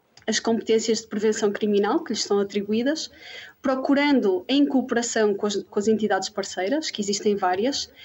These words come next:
e que têm efetivamente capacidade de intervenção neste domínio, promover então em conjunto todo o apoio à comunidade sénior e sin-, sinalizar ou encaminhar os casos de risco.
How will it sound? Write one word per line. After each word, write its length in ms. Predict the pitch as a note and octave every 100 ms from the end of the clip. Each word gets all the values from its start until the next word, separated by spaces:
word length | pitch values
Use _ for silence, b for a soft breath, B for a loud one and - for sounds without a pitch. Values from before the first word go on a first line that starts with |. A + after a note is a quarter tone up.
| B -
e 120 | B3+
que 100 | -
têm 320 | C4+ C#4+ C#4
efetivamente 800 | C#4+ C#4+ D4+ D4 C4 C4 C4 C4
capacidade 560 | C4+ C4 B3+ A#3+ B3 A#3+
de 60 |
intervenção 480 | A#3+ A#3+ A#3+ A#3+ A#3+
neste 320 | A#3+ A#3+ -
domínio, 420 | A#3 A3+ A#3 C4 C4+ B B _
promover 400 | B3+ B3 A3+ B3+
então 320 | B3+ B3 B3
em 80 | B3+
conjunto 600 | B3 B3+ G#3+ A3+ A#3 A3+
todo 260 | A3 A#3+ A#3+
o 60 |
apoio 320 | A#3 A3+ G#3+
à 60 | G#3
comunidade 520 | G#3 A3 G#3+ G3+ G3+
sénior 460 | - G#3 G3 G#3+ A3
e 80 | -
sin-, 300 | G#3 A3+ A#3 -
sinalizar 880 | - - C#4 B3 A3+ G3+ G3+ A3 -
ou 180 | A3+ A#3+
encaminhar 600 | A#3+ A#3 A3+ G#3+ G#3+ A3+ - -
os 120 | -
casos 380 | - G#3+ - -
de 140 | A#3+
risco. 280 | G3 -